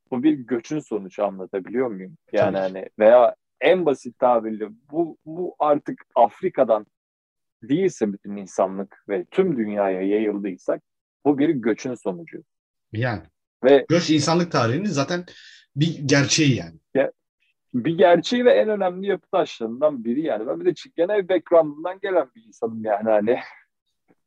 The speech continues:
Speaker 1: Benim hareket etme kabiliyetim elimden alınıyor düşünsene. Sen
Speaker 2: Evet.
Speaker 1: Çingenesin. Anladın mı? Hani tamam artık öyle şey değil yani. Hani öyle, e, e, şeylerle yaşam-, çadırlarda yaşamıyorsun eyvallah. Öyle bir gelenekten, kültürden geliyorsun ve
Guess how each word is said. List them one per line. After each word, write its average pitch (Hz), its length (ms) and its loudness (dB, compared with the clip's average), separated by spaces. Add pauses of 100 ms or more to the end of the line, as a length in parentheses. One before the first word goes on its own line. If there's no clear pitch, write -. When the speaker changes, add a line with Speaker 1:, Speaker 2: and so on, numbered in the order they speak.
(440)
Speaker 1:
Benim 156 180 4
hareket 160 380 2
etme 170 280 -4
kabiliyetim 135 580 0
elimden 127 420 -4
alınıyor 107 420 -6
düşünsene. 113 420 -10
Sen 120 80 -2
Speaker 2:
Evet. 107 160 -2
Speaker 1:
Çingenesin. 123 600 -2 (460)
Anladın 104 400 -4
mı? 127 120 -6
Hani 101 240 -4
tamam 110 400 2
artık 110 340 -2
öyle 104 240 2 (360)
şey 107 320 0
değil 127 220 0
yani. 95 320 2
Hani 95 160 -10
öyle, 98 380 -6 (380)
e, 120 320 -16
e, 113 300 -14
şeylerle 101 500 2
yaşam-, 107 380 2
çadırlarda 98 600 -2
yaşamıyorsun 104 640 -6
eyvallah. 107 400 -2 (100)
Öyle 113 240 -2
bir 120 220 -8
gelenekten, 107 540 0
kültürden 117 560 -2
geliyorsun 110 420 -10
ve 143 40 -4